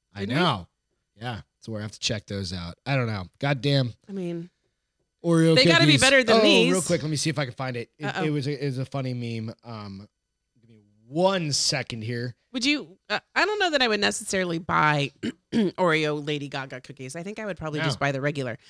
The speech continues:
Speaker 2: However, I would buy the mint ones. Those are
Speaker 1: If they
Speaker 2: fucking
Speaker 1: went
Speaker 2: phenomenal.
Speaker 1: to, like, I mean, if you're really into her and it went
Speaker 2: If
Speaker 1: to
Speaker 2: you're
Speaker 1: some
Speaker 2: a huge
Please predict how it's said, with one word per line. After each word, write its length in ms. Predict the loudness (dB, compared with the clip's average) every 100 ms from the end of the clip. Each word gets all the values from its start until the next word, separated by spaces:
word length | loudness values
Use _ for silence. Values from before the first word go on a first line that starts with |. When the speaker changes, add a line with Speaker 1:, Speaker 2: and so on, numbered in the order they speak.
| -18 0
Speaker 2:
However, 440 | 0 4 2 4
I 60 | 0
would 180 | -2 0
buy 140 | 0
the 80 | 0
mint 220 | 0 -2
ones. 180 | -2 -2
Those 160 | -4 -6
are 40 |
Speaker 1:
If 120 | -6
they 100 | -4
Speaker 2:
fucking 280 | -2 2 2
Speaker 1:
went 120 | 4 4
Speaker 2:
phenomenal. 400 | 4 4 2 0
Speaker 1:
to, 100 | -6
like, 100 | -6
I 60 |
mean, 140 | -4 -4
if 160 | -4
you're 120 | -2
really 400 | 0 0 2 2
into 200 | 0 0
her 200 | 2 2
and 80 | 2
it 60 | 0
went 160 | 0
Speaker 2:
If 80 | 2
Speaker 1:
to 60 | 4
Speaker 2:
you're 120 | 4
Speaker 1:
some 100 | 4
Speaker 2:
a 20 |
huge 100 | 2